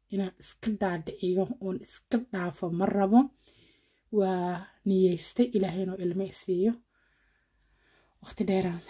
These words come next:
xaas ahay, saaxiibna aan kula ahay. Waxaan sameeyey, waan isbaaray. Dhakhtarraan u tegay. Markaana muddo dheer ilmo dhalin.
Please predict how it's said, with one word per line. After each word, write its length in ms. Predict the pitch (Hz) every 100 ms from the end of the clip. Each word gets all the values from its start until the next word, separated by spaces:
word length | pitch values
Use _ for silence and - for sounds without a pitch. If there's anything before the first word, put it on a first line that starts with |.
| -
xaas 360 | - 190 208 -
ahay, 320 | 226 208 233 277 - - _ _ _ _ -
saaxiibna 560 | 190 - 226 196 196
aan 160 | 175 180
kula 220 | - 208
ahay. 340 | 214 - 226 233 240 _ _ _ _ _ _ _ -
Waxaan 300 | 233 220 220
sameeyey, 400 | - 196 202 202
waan 180 | 202 175
isbaaray. 540 | - - 170 175 262 - _ _ _ _ _ _ _ _ _ _ - -
Dhakhtarraan 540 | 190 - 180 202 175
u 60 | 180
tegay. 400 | - 180 180 226 277 _ _ _ _ _
Markaana 460 | 196 175 202 165 165
muddo 300 | 170 156 190 -
dheer 380 | 180 170 180 233 240
ilmo 280 | 180 170 185
dhalin. 400 | 170 170 226